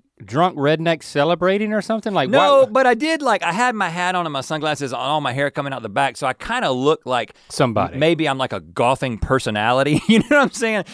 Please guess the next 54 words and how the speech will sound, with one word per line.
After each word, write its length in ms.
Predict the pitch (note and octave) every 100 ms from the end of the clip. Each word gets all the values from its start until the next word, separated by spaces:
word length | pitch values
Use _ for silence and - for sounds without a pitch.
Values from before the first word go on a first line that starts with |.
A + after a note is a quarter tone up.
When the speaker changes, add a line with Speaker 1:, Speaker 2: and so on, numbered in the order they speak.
| -
Speaker 2:
Like, 260 | - D#3 C3+ -
there 220 | D3+ G3+
are 140 | F3 E3
guys 360 | C#3 D#3 D#3+ C#3+
on 140 | D3
the 100 | C3
tour 320 | - D#3+ D#3
that, 120 | C3+ B2
like, 140 | B2
have 360 | - C3 C3+ A#2+
that 240 | C3+ G2+
Speaker 1:
<laughs> 0 |
Yeah, 180 | F#3+ F#3
Speaker 2:
look, 80 | D3+
Speaker 1:
yeah, 160 | E3 D3+
Speaker 2:
you 20 | C#3
know, 60 |
Speaker 1:
yeah, 60 | C3+
Speaker 2:
it's 80 | A#2
Speaker 1:
yeah. 60 |
Speaker 2:
like, 120 | A2 A2
they're 120 | A2+
like, 220 | A#2+ A2+
"This 160 | A#2+ -
is 80 |
the 120 | G2 G#2+
redneck 500 | A2 C#3 C#3 D3 B2+
golfer." 500 | B2 D3 F3+ F#3 G3
Speaker 1:
Yeah, 240 | D3 B2+ G#2+
yeah. 280 | A2 G2 F2+ - - _ _
Speaker 2:
And, 320 | C3 C#3 C3
um, 400 | B2+ A#2 A2 G2+ - - _ _ _ -
and 160 | C#3
so, 300 | B2 D#3+ C#3 C3
listen, 260 | G3+ D#3
I 120 | B2
wasn't 300 | B3+ E4 G#3 A#2
trying 300 | C3 C#3+ D#3+
to 60 |
draw 240 | G2 F2+ D2
a 40 |
crowd, 400 | - C#2+ A#1+ A2 _ - -
but 320 | C3+ C#3+ - _ _ _
Speaker 1:
You 60 | C3
Speaker 2:
I 40 | E3+
Speaker 1:
were 80 | F3
like, 240 | E3 C#3
"Step 480 | - - - D#4 F4
right 320 | G#3 C#4+ F4 E4+
up 320 | F4+ E4+ -
and 180 | B3+ C4
watch 340 | E4 E4+ -
me 220 | C#4+ E4+
golf." 500 | D4+ E4 E4 D#4 B3